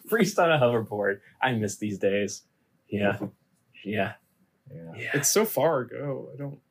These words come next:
Speaker 1: I know.
Speaker 3: What was it?
Speaker 1: Lifetimes ago.
Speaker 2: Six years ago.
Speaker 1: You were probably still an embryo back then, I think.
Speaker 3: No.
Speaker 1: Embryonic
Speaker 3: Um,
Speaker 1: state.
Speaker 3: I thi-, not embryonic, but I was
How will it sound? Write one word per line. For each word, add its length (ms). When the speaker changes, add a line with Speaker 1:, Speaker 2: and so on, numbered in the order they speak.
Speaker 1:
I 60
know. 300
Speaker 3:
What 160
was 220
it? 80
Speaker 1:
Lifetimes 460
ago. 200
Speaker 2:
Six 320
years 220
ago. 460
Speaker 1:
You 160
were 40
probably 200
still 220
an 100
embryo 480
back 280
then, 160
I 100
think. 260
Speaker 3:
No. 800
Speaker 1:
Embryonic 480
Speaker 3:
Um, 40
Speaker 1:
state. 380
Speaker 3:
I 20
thi-, 120
not 260
embryonic, 920
but 140
I 60
was 200